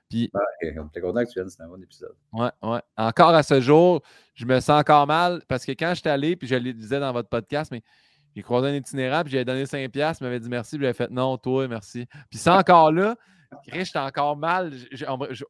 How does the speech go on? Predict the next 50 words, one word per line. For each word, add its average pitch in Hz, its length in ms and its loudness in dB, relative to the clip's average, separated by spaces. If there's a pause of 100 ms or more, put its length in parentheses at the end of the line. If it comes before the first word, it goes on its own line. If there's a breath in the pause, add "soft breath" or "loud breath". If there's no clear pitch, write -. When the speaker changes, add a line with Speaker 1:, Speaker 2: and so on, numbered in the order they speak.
(100)
Speaker 1:
je 120 140 -4
veux 185 60 4
le 190 80 4
recroiser 151 520 2
pour 147 160 -4
faire, 143 320 2 (240)
faut, 143 220 -6 (360)
je - 60 -20
sais - 40 -20
pas 170 60 -2
pourquoi 160 180 -2
je - 60 -6
t'ai 131 100 -2
dit 113 120 -12
merci 127 300 -6
à 123 100 -2
toi. 107 220 -12 (240)
Speaker 2:
<laughs> - 400 -4
Speaker 1:
Mais - 1400 -8
Speaker 2:
Ouais, 120 120 10
Speaker 1:
je 107 100 2
Speaker 2:
toi, 104 100 6 (200)
non, 110 220 6
fais 101 120 2
pas 95 160 0
ça, 95 160 -6
Guillaume, 85 220 -6
toi, 85 320 -4
là, 82 80 -6
crissement 85 560 -10
bizarre. 73 460 -12
Hein ? 269 320 8 (380 soft breath)
Tu - 80 -20
dis, - 160 -14
une 185 60 -6
fois, 131 220 6
je 131 100 2
t'ai 113 60 4
donné 107 180 2
cinq, 110 260 -6
tu 101 80 -12
m'as 92 60 -10
dit 90 60 -18
merci, 95 240 -10
je - 60 -12
t'ai 90 100 -20
dit 92 100 -12
non, 95 160 -4
toi, 101 140 -6
merci. 87 260 -10